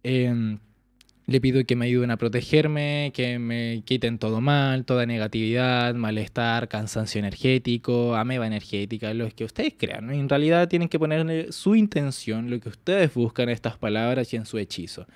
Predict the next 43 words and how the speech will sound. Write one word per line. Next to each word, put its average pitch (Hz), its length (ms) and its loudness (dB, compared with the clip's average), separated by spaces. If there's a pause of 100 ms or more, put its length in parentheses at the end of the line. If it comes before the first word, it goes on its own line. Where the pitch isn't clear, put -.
(580)
Después 113 280 0
de 143 80 4
esto, 151 220 2
agarran 120 300 2
este 113 160 -6
bolsito 123 400 -2
de 165 100 2
agua, 202 240 0 (600)
que 123 720 0 (680)
se - 80 -4
lo 127 100 -2
tienen 135 260 -4
que 131 100 -6
echar 151 320 -2
siempre 190 500 2
de 165 100 6
los 151 220 0
hombros 156 460 -2
hacia 139 220 -2
abajo, 113 280 -2
no 117 140 0
de 120 80 2
la 131 100 0
cabeza, 147 400 0 (140)
porque - 200 -10
la 117 140 -2
cabeza 123 500 -4
está 120 320 -6
un, 120 320 -8
como 120 240 -4
nuestra 117 360 -4
energía 120 300 -6
inmaculada, 117 520 -2
por 117 140 -2
así 120 160 -4
decirlo, 123 340 -4
y 123 80 -2
eso 123 140 -4
es 120 40 -6
un 120 60 -6
trabajo 110 480 -6
ya 107 220 -4
personal. - 400 -14